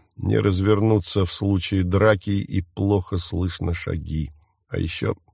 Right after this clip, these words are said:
плесенью воняет. Юноша снова вспомнил ухмылку Кирино. В памяти всплыли рассказы Тавара о ноойцах. Это знатоки ядов и опасные дельцы.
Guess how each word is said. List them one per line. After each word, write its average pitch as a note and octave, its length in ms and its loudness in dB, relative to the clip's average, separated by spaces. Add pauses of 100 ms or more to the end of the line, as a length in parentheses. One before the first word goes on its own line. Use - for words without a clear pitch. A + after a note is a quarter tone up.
(140)
плесенью D#2+ 600 -2
воняет. D#2 520 -6 (840)
Юноша C#3+ 420 6
снова B2 440 8
вспомнил G#2+ 680 2
ухмылку G2+ 720 2
Кирино. D2 760 0 (960)
В - 160 -20
памяти G#2+ 460 2
всплыли G#2 600 2
рассказы G2+ 760 4 (120)
Тавара G2+ 640 4
о F#2 120 4
ноойцах. G2 880 2 (480)
Это G2+ 260 0
знатоки F#2+ 520 2
ядов G2+ 580 2
и F#2+ 60 2
опасные F#2+ 640 2
дельцы. G#2 580 2